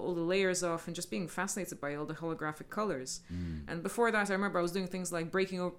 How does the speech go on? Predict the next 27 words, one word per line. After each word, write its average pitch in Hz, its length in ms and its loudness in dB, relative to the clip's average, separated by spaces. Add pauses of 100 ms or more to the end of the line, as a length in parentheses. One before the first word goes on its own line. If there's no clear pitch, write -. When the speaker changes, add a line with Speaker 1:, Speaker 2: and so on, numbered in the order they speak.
Speaker 1:
open 185 260 0
kaleidoscopes 180 800 -2 (120)
to, 160 180 0
Speaker 2:
<laughs> - 60 -8
Speaker 1:
to 165 40 -6
see 165 160 -2
what 165 140 -2
was 143 140 -4
inside. 214 560 2 (100)
Speaker 2:
Wow. 73 260 -2 (180)
Speaker 1:
Uh, 170 220 0
being 180 240 2
obsessed 190 520 0
with, 170 400 2
um, 156 680 -4 (400)
with 165 360 -2 (260)
bubbles, 196 420 4
soap 208 520 4
films, 190 840 0 (120)
things 202 300 -2
like 180 200 0
that. 180 320 0
Always 208 600 2 (600)
the 214 80 0
different 214 300 2
colors. 160 600 0 (1000)
And 196 340 4